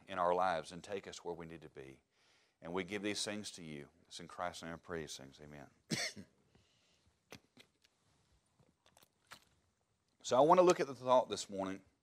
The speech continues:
of the suffering servant and the satisfied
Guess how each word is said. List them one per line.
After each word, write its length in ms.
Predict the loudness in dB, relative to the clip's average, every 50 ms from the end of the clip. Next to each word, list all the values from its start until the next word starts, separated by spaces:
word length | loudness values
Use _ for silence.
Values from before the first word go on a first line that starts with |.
| _ _ _ _ _ _ _ _ _ _ _ _ _ _ _ _ _ 4
of 140 | 4 4
the 80 | 4 2
suffering 640 | 2 4 8 10 10 10 10 6 2 2 2 2
servant 520 | 0 2 6 8 8 8 8 6 2 -6 -8 -12 -20 _ _ _ _ _ _ _ _ _ -6
and 160 | -4 -2 -2
the 40 | 0
satisfied 920 | 2 4 8 8 8 8 8 6 2 4 6 8 8 10 8 8 4 2